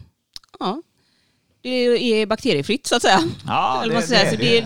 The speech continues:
Speaker 1: det, det är liksom ett nytt sätt att umgås. Man gör det nu för tiden. Det är generationsskifte där någonstans, tror jag.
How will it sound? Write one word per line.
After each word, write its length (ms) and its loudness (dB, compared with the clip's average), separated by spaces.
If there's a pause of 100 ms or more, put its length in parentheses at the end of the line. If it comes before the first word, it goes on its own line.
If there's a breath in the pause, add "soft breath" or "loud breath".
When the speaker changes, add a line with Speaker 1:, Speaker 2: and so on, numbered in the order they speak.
(160)
Speaker 1:
det, 80 -6
det 100 -6
är 40 -6
liksom 300 -6
ett 80 -8
nytt 180 -8
sätt 120 -6
att 60 -10
umgås. 280 -6
Man 160 -8
gör 160 -2
det 100 -4
nu 100 -4
för 80 -20
tiden. 260 -8
Det 80 -6
är 520 -6
generationsskifte 680 -6
där 80 -6
någonstans, 320 -8
tror 140 -6
jag. 140 -6